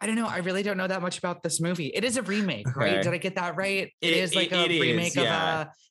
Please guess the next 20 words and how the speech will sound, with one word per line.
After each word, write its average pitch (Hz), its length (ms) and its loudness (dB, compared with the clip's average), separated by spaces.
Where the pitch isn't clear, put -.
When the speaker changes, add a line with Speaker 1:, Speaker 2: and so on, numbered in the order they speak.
Speaker 1:
of 165 100 0
an 170 80 -2
Indian 226 480 -2
film. 302 400 -2
Is 185 80 -2
that 220 140 -4
Speaker 2:
Of - 60 -4
a 143 80 2
Speaker 1:
correct? 143 120 2
Speaker 2:
Spanish 127 560 -2
film. 95 480 -2
Of 104 140 -2
a 110 60 2
Speaker 1:
Spanish 110 260 2
Speaker 2:
Spanish 98 180 0
Speaker 1:
film, - 140 -2
Speaker 2:
film. 80 140 2
Speaker 1:
okay. 127 420 0
Speaker 2:
Yeah. 78 500 0
Uh, 120 320 -2